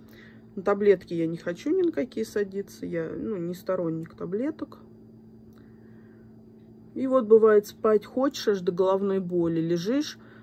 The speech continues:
ну а под утро, когда вставать, как раз уже вот глазки закрываются и спать хочется. Так, девочки, вот так румяна. Ну и, соответственно, когда не высыпаешься,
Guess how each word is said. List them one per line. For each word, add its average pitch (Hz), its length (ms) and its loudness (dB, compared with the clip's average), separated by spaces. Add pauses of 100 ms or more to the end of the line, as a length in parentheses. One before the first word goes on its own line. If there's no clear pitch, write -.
ну 175 120 4
а 170 80 4
под 175 260 2
утро, - 220 2
когда 175 300 0
вставать, 185 560 -2
как - 240 -6
раз 190 320 -2
уже 185 240 -2
вот 202 240 -2
глазки 165 420 -4
закрываются 160 720 -4
и 214 60 0
спать 156 320 -6
хочется. - 560 -8 (2750)
Так, 208 420 -16
девочки, 196 460 -8
вот - 100 -10
так 185 240 -10
румяна. 262 560 -2 (200)
Ну 277 120 0
и, 320 40 2
соответственно, 226 580 2
когда 185 320 0
не 185 260 -2
высыпаешься, 240 1080 -4